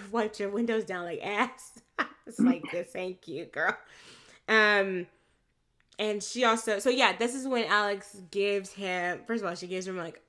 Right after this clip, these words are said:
Speaker 1: an orange car deodorizer because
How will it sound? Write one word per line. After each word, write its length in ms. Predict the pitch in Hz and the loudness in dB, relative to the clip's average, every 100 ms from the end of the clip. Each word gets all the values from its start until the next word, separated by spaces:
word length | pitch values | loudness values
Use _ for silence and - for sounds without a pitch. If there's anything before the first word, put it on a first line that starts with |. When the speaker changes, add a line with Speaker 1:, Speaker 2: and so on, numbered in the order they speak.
| - | -10
Speaker 1:
an 160 | 180 - | -10 -10
orange 400 | 180 180 180 175 | -8 -4 -4 -6
car 560 | - 185 175 180 196 190 _ _ _ - | -4 0 2 4 2 -2 _ _ _ 2
deodorizer 580 | 214 214 220 220 220 | 4 6 6 4 4
because 460 | 233 226 208 180 175 | 2 2 2 0 -2